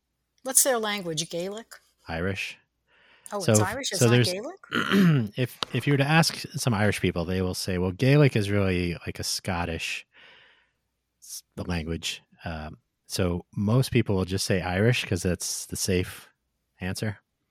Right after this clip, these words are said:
Speaker 1: Oh,
Speaker 2: So I'm not
Speaker 1: okay.
Speaker 2: gonna get into that, but, um,
Speaker 1: Thank
Speaker 2: there
Speaker 1: you.
Speaker 2: is a, there is a, like, sláinte is the Irish toast. If you're toasting someone, "Sláinte."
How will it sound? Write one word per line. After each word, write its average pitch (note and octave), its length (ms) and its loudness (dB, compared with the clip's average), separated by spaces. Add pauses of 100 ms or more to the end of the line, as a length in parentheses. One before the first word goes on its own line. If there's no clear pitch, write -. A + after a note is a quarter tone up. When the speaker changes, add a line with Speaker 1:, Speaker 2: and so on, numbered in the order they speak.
(200)
Speaker 1:
Oh, F#3 220 -8
Speaker 2:
So F2+ 140 -4
I'm G#2+ 80 2
not G#2 140 2
Speaker 1:
okay. - 20 -6
Speaker 2:
gonna G2 140 -2
get F#2+ 140 -2
into G2 160 0
that, G#2 260 0 (100)
but, E2+ 220 -4
um, D#2+ 360 -8 (640)
Speaker 1:
Thank F#3 240 -8
Speaker 2:
there F#2+ 120 2
Speaker 1:
you. - 20 4
Speaker 2:
is F#2+ 180 2
a, F2 200 -2 (140)
there F#2 160 -2
is F#2 140 -2
a, E2+ 280 -2
like, G2 240 -2
sláinte G#2 640 0
is F2+ 260 -6
the E2 400 -8 (800)
Irish F2 280 -2
toast. - 560 -4 (300)
If - 120 -20
you're D#2 120 -10
toasting - 380 -10
someone, G#2+ 240 -8
"Sláinte." C#3+ 520 2